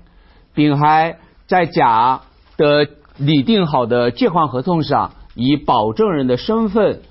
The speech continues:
做出了签名。甲就拿着由丙签名的借款合同，把它交给贷款人乙。这个地方我们就知道，当甲把这个合同，由丙签字的合同交给乙的时候，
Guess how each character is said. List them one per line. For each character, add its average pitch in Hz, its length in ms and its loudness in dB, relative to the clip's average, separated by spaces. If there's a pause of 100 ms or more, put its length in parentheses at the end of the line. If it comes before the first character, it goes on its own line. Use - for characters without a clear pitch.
(200)
做 151 160 2
出 127 160 -4
了 113 100 0
签 147 280 -4
名。 90 300 -4 (760)
甲 175 160 0
就 170 160 0
拿 156 200 2
着 185 140 0
由 185 180 2
丙 123 300 -4
签 220 300 -2
名 127 240 -2
的 127 260 -2 (220)
借 180 140 0
款 135 180 -2
合 107 160 -6
同， 117 300 -4 (640)
把 135 140 2
它 117 320 0
交 185 320 -2
给 110 280 -2
贷 143 240 -2
款 104 220 -12
人 117 260 -2
乙。 92 200 -8 (720)
这 196 180 2
个 139 100 0
地 131 120 0
方 120 220 -2
我 101 60 -2
们 98 100 -6
就 113 160 -2
知 110 220 -4
道， 92 300 -2 (360)
当 170 360 2
甲 110 220 0
把 110 140 -2
这 208 160 0
个 151 140 0
合 104 180 -4
同， 117 380 -4
由 165 240 2
丙 113 300 -2
签 175 260 -4
字 165 100 -2
的 127 140 0
合 107 100 -6
同 104 240 -6
交 180 220 0
给 170 100 0
乙 131 140 0
的 90 120 -6
时 95 160 -10
候， 90 320 -6